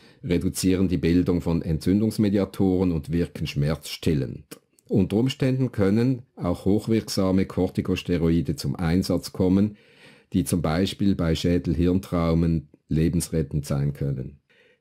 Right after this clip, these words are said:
Diese Entzündungshemmer wirken immunsuppressiv und reduzieren die Entzündungsintensität und damit die Symptome. Sie können jedoch zu einer Verzögerung der Wundheilung bis zur Chronifizierung führen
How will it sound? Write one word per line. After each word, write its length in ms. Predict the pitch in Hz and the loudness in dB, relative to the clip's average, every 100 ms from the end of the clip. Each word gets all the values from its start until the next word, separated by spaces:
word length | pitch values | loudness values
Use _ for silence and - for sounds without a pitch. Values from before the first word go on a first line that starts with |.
| - | -2
Diese 200 | 120 143 | 2 2
Entzündungshemmer 800 | 139 147 147 139 139 127 123 110 | 2 2 0 0 0 0 0 2
wirken 440 | 113 123 - 120 | 2 0 0 0
immunsuppressiv 1400 | - 101 98 107 127 - 131 - 127 123 120 120 131 - | 2 2 4 4 2 0 -2 -2 -2 0 0 0 0 0
und 180 | 95 95 | -2 0
reduzieren 680 | 98 95 - 104 104 110 98 | -2 -2 -2 2 2 2 2
die 120 | 92 | 2
Entzündungsintensität 1500 | 85 - 92 95 90 - 95 87 92 95 101 - 113 123 135 | 0 0 0 0 -2 0 0 2 0 0 -2 -2 0 0 0
und 240 | 95 - 82 | -2 -2 -2
damit 360 | 82 90 - | 0 0 0
die 80 | 95 | -2
Symptome. 720 | 95 101 - 76 76 73 69 - _ _ _ - - - - - | 0 -2 -4 -2 0 0 -2 -6 _ _ _ -20 -20 -20 -20 -6
Sie 120 | 113 | -2
können 260 | 127 120 110 | 2 2 4
jedoch 480 | 110 123 139 139 - | 4 2 2 -2 -2
zu 220 | - 90 | -2 0
einer 340 | 101 95 95 | 2 2 0
Verzögerung 840 | - 95 - 104 107 123 120 127 | -2 -6 0 2 2 2 2 2
der 160 | 104 85 | 2 2
Wundheilung 880 | 98 117 113 104 101 101 107 104 104 | 4 2 2 2 2 2 2 2 0
bis 220 | 107 - | -2 -2
zur 180 | - 113 | -2 -4
Chronifizierung 1000 | - 101 107 95 87 - 101 98 110 107 | 0 2 4 4 0 0 2 2 2 0
führen 560 | - 101 101 101 101 | 2 2 4 2 0